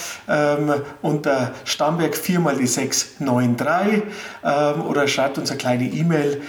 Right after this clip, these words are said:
Letzten Endes sind wir sehr leicht zu finden. Wir sind auch hier in der Maximilianstraße, in der besten Lage von Starnberg, haben wir ein Ladenlokal,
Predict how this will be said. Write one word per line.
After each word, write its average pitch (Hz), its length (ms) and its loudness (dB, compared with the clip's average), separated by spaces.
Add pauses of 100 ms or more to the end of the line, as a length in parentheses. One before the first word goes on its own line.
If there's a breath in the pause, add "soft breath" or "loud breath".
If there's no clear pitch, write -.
(140 loud breath)
Letzten 143 320 -2
Endes 123 340 -2
sind 151 200 -2
wir 135 180 2
sehr 127 240 2
leicht 139 440 0
zu - 260 0
finden. 208 420 0
Wir 160 80 2
sind 170 200 2
auch 139 140 0
hier 170 140 2
in 165 40 2
der 151 100 2
Maximilianstraße, 151 1300 0
in - 320 -2
der 131 80 -2
besten 160 460 0
Lage 147 400 0
von 139 200 -2
Starnberg, 151 680 0
haben 147 100 -2
wir 147 80 0
ein 131 80 0
Ladenlokal, 156 1000 2